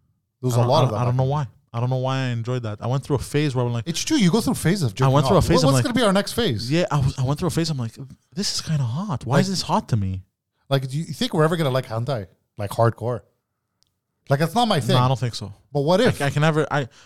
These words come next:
Speaker 2: I can never, I
Speaker 1: What
Speaker 2: can't.
Speaker 1: if it's that
Speaker 2: I can't.
Speaker 1: one you see one hentai, you're like, "Fuck."
Speaker 2: I can't.
Speaker 1: Now you're addicted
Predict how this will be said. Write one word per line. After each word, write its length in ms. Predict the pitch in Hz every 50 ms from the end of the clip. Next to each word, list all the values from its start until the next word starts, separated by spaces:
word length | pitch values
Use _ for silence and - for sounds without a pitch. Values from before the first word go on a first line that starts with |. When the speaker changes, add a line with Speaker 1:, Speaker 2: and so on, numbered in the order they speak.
| _ _
Speaker 2:
I 60 | 120
can 120 | 117 - 139
never, 180 | 139 127 127 -
I 120 | 117 123
Speaker 1:
What 160 | 120 170 208
Speaker 2:
can't. 120 | 247 208 -
Speaker 1:
if 60 | 196
it's 140 | 185 143 -
that 180 | 139 147 160 143
Speaker 2:
I 80 | 139 135
can't. 100 | 123 120
Speaker 1:
one 180 | 160 180 180
you 100 | 156 143
see 160 | 135 - 170
one 280 | 147 117 117 139 160 151
hentai, 280 | 117 139 160 147 135 120
you're 80 | 113 104
like, 180 | 98 98 -
"Fuck." 460 | - - - - - 190 123 - - -
Speaker 2:
I 40 | 123
can't. 400 | - - 156 135 107 - - _ _ _ -
Speaker 1:
Now 120 | 120 123
you're 140 | 127 123 123
addicted 360 | 117 123 151 147 - 101 87